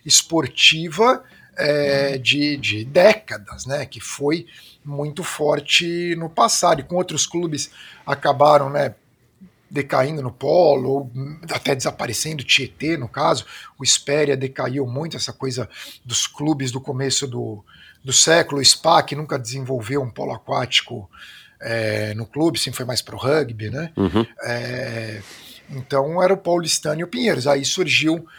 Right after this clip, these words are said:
Speaker 1: o Paineiras, é, posteriormente, e hoje, claro, uma mudança brutal com o sesi, uma superpotência do, do polo aquático, e o, a B D A, né, que é aquele projeto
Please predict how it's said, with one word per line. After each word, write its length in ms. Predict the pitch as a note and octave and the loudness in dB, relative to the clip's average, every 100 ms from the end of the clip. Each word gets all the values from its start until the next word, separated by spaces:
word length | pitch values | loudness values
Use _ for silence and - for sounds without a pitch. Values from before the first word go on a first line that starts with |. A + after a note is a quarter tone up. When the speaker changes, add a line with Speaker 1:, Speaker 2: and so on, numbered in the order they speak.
| - - | -20 -16
Speaker 1:
o 100 | C#3+ | -10
Paineiras, 1000 | - D3+ D3+ C#3+ C#3 D3 D3+ D3+ - - _ _ | 0 0 0 -2 0 2 2 0 -4 -10 _ _
é, 240 | - C3 B2+ | -2 0 -2
posteriormente, 880 | - C3+ - D3+ E3 D#3+ D#3+ E3+ B3 | -2 -4 -4 -2 -2 -2 0 4 6
e 40 | |
hoje, 340 | E3+ F3 D#3 | 8 8 6
claro, 520 | - C#3 C#3+ B2+ A2 G2+ | 4 0 2 2 -2 -10
uma 200 | A2 C3 | -12 -10
mudança 580 | B2+ B2 C3 B2+ D3+ | -10 -6 -4 -4 -6
brutal 600 | C3 C#3+ C#3+ - B2+ D#3+ - - - _ - | -6 -8 -8 -2 0 0 -2 -16 -20 _ -10
com 160 | D3+ | -2
o 40 | C#3+ | 2
sesi, 760 | - C#3+ D3 D#3 A2+ A#2 F#2+ _ _ _ _ | 4 6 6 4 0 -4 -8 _ _ _ _
uma 160 | B2+ A2+ | -6 0
superpotência 1080 | - C3 C3+ - B2+ - C3 D3 D3 - A#2+ | 0 0 -6 -10 -14 -10 -6 -4 -4 -4 -6
do, 180 | A2 | -10
do 160 | G#2+ A2+ | -12 -14
polo 260 | - B2 A2+ | -12 -10 -12
aquático, 640 | - B2 D3+ - - E3+ | -10 -4 -2 0 -2 -2
e 140 | E3 | -2
o, 100 | E3+ | 0
a 200 | E3 D#3+ | 2 2
B 180 | C3 D3+ | 2 0
D 220 | C#3+ E3+ | 4 6
A, 200 | C#3 D3+ | 8 8
né, 140 | C3+ C3 | 4 0
que 80 | C3 | -6
é 40 | |
aquele 200 | C3+ B2+ | -8 -8
projeto 760 | - - B2 C3 C3+ C3+ C3+ | -6 -4 0 0 0 -2 -8